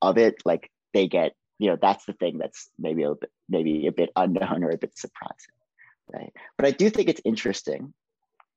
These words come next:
Um, I do think it's really interesting that, you know, some of the two, the two, two of the richest people in the world, right, are at this moment both, like, attempting, uh, to, you know, to leave the planet, right?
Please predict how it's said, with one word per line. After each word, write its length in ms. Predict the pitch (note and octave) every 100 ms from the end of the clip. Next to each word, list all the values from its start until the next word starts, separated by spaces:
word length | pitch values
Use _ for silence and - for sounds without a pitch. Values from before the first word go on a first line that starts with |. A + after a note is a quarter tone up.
| - -
Um, 600 | G#2 G2 F#2 F2+ E2 - - _ _ -
I 60 |
do 100 | B2
think 120 | C#3 D3+
it's 120 | -
really 160 | G#2
interesting 640 | C2+ - F2+ E2 E2+ F2+ - _ _ -
that, 200 | F2+ -
you 80 | G2+
know, 80 |
some 160 | F#2+ G#2+
of 60 | G#2+
the 60 |
two, 260 | G#2 A2 G#2+
the 100 | A2
two, 160 | - - - - - -
two 200 | - D#3
of 80 | C3+
the 80 | B2
richest 280 | A#2 G#2+
people 440 | - G2 F#2+ F2+ - -
in 80 |
the 80 | F2
world, 460 | D#2+ E2 - F#2+ - -
right, 260 | F#2+ A2 - -
are 180 | G2 F#2+
at 200 | F#2+ G#2
this 220 | G2+ - F#2+
moment 380 | F#2 E2+ F2+ - _ -
both, 260 | G2 F#2+ -
like, 180 | - F2 -
attempting, 760 | - - E2 - F2+ E2+ F2+ - _ -
uh, 220 | F2 C2+ -
to, 260 | F2+ E2 - -
you 60 |
know, 180 | G2 - -
to 100 | A#2+
leave 220 | G#2 G2+
the 80 | F2+
planet, 480 | - E2+ D2 - - _ _ _ _ -
right? 220 | D#2+ E2+